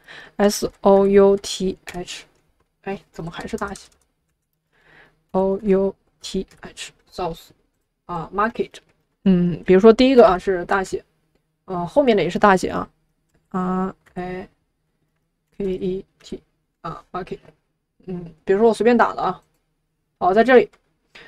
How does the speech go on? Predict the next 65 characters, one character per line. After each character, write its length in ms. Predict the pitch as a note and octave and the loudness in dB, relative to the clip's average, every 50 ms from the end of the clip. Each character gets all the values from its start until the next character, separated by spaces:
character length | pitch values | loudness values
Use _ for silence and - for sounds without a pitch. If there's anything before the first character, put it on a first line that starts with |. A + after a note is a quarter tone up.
| - - | -8 0
这 100 | - F4 | 4 8
个 80 | E4+ D4+ | 8 10
文 280 | B3 A3 G3+ G3+ A3+ | 12 12 10 10 8
字 240 | B3 A#3+ D4+ B3+ - _ | 6 6 6 4 4 _
咱 180 | - F#3 F3 | 0 -2 0
们 140 | F#3 G3+ A3 | 0 0 -2
就 160 | G#3+ C4+ B3+ | 0 2 2
能 200 | A#3+ G3+ F#3 G3 | 2 2 0 0
够 220 | G#3 A3+ A3 - - - | 2 2 2 2 -2 -4
进 160 | - A#3+ A#3 | -2 -2 -2
行 160 | - G#3 G#3 | -2 -2 -2
更 240 | G3+ - B3 C4 B3+ | 0 0 0 2 4
改 100 | A#3 G3 | 2 2
啊， 340 | - - E3+ F3 E3+ F3+ - - | 2 2 0 -4 -4 -4 -6 -2
这 120 | - A#3+ | 0 2
个 100 | A3+ G#3+ | 2 2
是 160 | A3+ - A3+ | 2 0 0
修 180 | G#3 - B3 C4 | 0 0 2 4
改 100 | A#3+ G#3+ | 6 6
它 140 | - - A3 | 6 6 4
的 100 | A3 G3 | 6 6
一 80 | F#3+ | 6
个 120 | G#3 A3 G#3 | 6 4 4
文 200 | G3 E3+ F3+ F#3 | 2 2 -2 -4
字。 200 | - G#3+ - - - - - - - - _ | -4 -4 -4 -4 -6 -20 -20 -20 -20 -4 _
但 160 | - D#4+ E4+ | 6 6 8
是 60 | E4 | 8
如 160 | D4 C4 D4+ | 6 4 2
果 100 | D#4 D#4+ | 2 2
你 100 | B3+ C4 D4 | 2 2 0
想 200 | - B3 G3+ G3+ | 0 0 0 0
修 200 | - - C#4+ D4+ | 0 -2 0 2
改 160 | D4 A3+ F#3 | 4 4 4
它 120 | A3 A#3+ | 4 2
的 80 | B3+ A#3+ | 4 4
一 40 | A#3 | 4
个 120 | B3 C#4 | 4 2
字 240 | C#4 - - B3+ B3+ - | -2 -2 -6 -6 -6 -6
体 260 | - - - G#3 F#3 | -6 -6 -4 -2 -2
的 100 | - F3+ | -2 -2
话， 320 | - - A#3 G#3+ - - - | 2 4 6 6 4 4 0
那 100 | A#3 B3+ | -2 0
有 180 | A#3+ G#3+ G#3 | 4 4 4
点 160 | A#3+ B3 F3+ E3 | 4 4 2 0
困 220 | - - C4 G#3 | 2 2 2 2
难 180 | D3+ - - - _ _ _ _ _ _ _ _ _ _ | 2 -2 -8 -12 _ _ _ _ _ _ _ _ _ _
啊， 200 | - G3+ F#3 E3+ E3+ | 6 6 8 8 8
有 120 | F#3+ G#3+ | 8 10
点 120 | A3+ G3+ F3+ | 10 8 6
困 160 | - A3 F#3+ | 6 4 2
难。 140 | E3 A2+ - _ _ _ _ _ _ - | 2 0 -6 _ _ _ _ _ _ -6
嗯， 220 | G3 F3+ E3+ D#3+ - - _ _ _ _ _ _ - _ _ _ _ | -4 -4 -4 -4 -8 -12 _ _ _ _ _ _ -20 _ _ _ _
改 200 | - B3+ A3 G3+ | 6 8 8 8
颜 220 | F#3+ F#3 F#3 F#3+ A3+ | 8 4 2 2 2
色 180 | B3 - F4 | 4 6 6
是 120 | D#4 - A#3+ | 6 6 4
可 200 | - - G3 F#3 | 2 2 2 2
以 60 | F3+ | 2
的， 160 | E3 D#3 - - | 2 0 -2 0
比 80 | - | 2
如 60 | G3 | 2
说 120 | G3+ B3 B3+ | 4 4 2
这 120 | - D#4+ | 4 4
两 160 | D4+ B3+ E3 | 4 4 4
个 100 | D3+ F3 | 2 -2